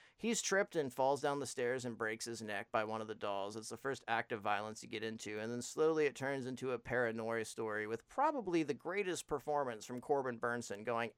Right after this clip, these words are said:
absolutely crazy, and the second half of him yelling racial slurs I've never even heard before. Just some of the most insensitive,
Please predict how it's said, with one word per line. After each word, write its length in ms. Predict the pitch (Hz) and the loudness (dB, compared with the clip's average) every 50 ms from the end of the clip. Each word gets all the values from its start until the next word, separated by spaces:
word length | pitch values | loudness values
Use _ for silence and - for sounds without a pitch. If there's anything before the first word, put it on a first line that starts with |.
| - | -4
absolutely 680 | 123 131 135 143 139 - 147 139 131 139 135 107 123 139 | -2 0 0 -2 -2 0 0 0 0 -2 -4 -4 -6 -6
crazy, 580 | 107 - - 123 123 123 127 113 113 110 110 113 - - - - - | -6 -4 -2 0 2 2 0 0 -2 -4 -6 -6 -10 -14 -20 -12 -4
and 160 | - 147 143 | -2 0 0
the 80 | 139 135 | 2 2
second 360 | - - 180 170 - 175 120 | 4 4 4 4 2 0 -2
half 300 | 127 135 131 123 120 117 | 0 0 2 0 0 -2
of 120 | 120 117 | -4 -6
him 200 | 110 127 139 143 | -4 -4 -4 -2
yelling 460 | 135 127 127 127 127 131 127 123 123 123 - - - - _ - | -2 -2 -2 -2 0 -2 -2 -2 -4 -6 -8 -14 -20 -16 _ 4
racial 300 | 160 233 240 233 208 190 | 6 6 6 6 4 2
slurs 400 | 165 - - 190 180 180 175 147 | 2 4 4 4 4 4 4 4
I've 160 | 147 131 123 | 2 0 0
never 380 | 131 143 156 156 147 151 151 151 | 0 2 4 4 6 6 4 4
even 360 | 123 139 139 135 131 131 120 | 2 0 -2 0 0 0 -2
heard 460 | 113 107 - - 127 127 127 123 117 | -2 -4 0 2 4 4 4 2 0
before. 400 | 113 113 - - 107 107 104 101 | -4 -6 -6 -4 -2 -2 -2 -2
Just 240 | 110 117 120 - - | -4 -4 -4 -2 0
some 140 | - 180 185 | 0 2 2
of 80 | 170 | 4
the 80 | 156 160 | 2 4
most 260 | 151 143 139 135 - | 4 4 2 2 0
insensitive, 800 | - 131 127 120 - - 165 160 160 - 160 156 151 147 135 | -2 -4 -2 -2 -2 0 0 0 0 0 4 4 4 4 4